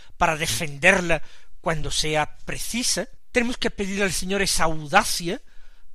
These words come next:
para hacer apostolado, para tratar de llevar a los hombres suavemente, persuadiéndolos al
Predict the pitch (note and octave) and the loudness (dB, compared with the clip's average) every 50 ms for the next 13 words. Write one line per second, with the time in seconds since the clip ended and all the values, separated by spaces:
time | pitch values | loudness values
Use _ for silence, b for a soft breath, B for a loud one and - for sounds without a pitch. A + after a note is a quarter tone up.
0 | - - C#3+ C#3+ D3 D#3+ F3 - B B B B - - F3 - - - F#3 F3 | -10 -6 -6 -4 -2 -2 -4 -4 B B B B -2 -2 -2 -2 0 0 0 0
1 | D#3 - B B B B - - E3+ - - - D#3+ - - - - - C#3 G#2+ | 0 -2 B B B B -4 -2 -2 -2 -2 -4 -4 -4 -4 -6 -6 -4 0 4
2 | - G3 G3 D#3+ E3+ B3+ - - - - - - - - - - b b b b | 4 4 4 2 -2 -6 -8 -10 -10 -10 -10 -12 -12 -12 -14 -14 b b b b
3 | b b - F#3+ F#3 F3+ - F3+ D#3+ - G3 G3 F#3+ E3+ F#3+ E3 C#3+ D3+ D3+ D#3 | b b 2 4 4 4 0 -2 0 2 2 2 4 4 2 2 2 0 2 4
4 | E3+ F3+ F3+ - - - E3 D3+ C#3+ - - A3 G#3+ G3+ F#3+ F#3 F#3 A3+ C4 - | 4 4 2 0 -8 -8 -6 -6 -4 -2 0 0 0 0 0 0 0 -2 -2 -2
5 | - b b b b b b b - - - F#3+ F#3+ F3+ E3+ D#3+ C#3+ F3+ A3+ A#3 | -6 b b b b b b b -4 -4 -2 0 0 0 0 0 -2 -2 -2 -2
6 | F3+ - - G3 A#3 - b b b b b b - - F#3 F#3+ - - - - | -2 -4 -4 -4 -4 -6 b b b b b b -6 -2 0 2 2 2 0 0
7 | F3 D#3 C3 B2 C#3+ E3+ A#3 B3 A3+ G#3 F3+ F3+ F3 G#3 B3 - - - - - | -2 -2 -4 -4 -2 0 0 2 0 0 -2 -2 -2 -2 -4 -6 -8 -12 -12 -10
8 | - - - - - - - - - - - D3 C3+ C#3+ - | -10 -10 -10 -10 -12 -14 -16 -16 -12 -6 -6 -4 -2 -2 -4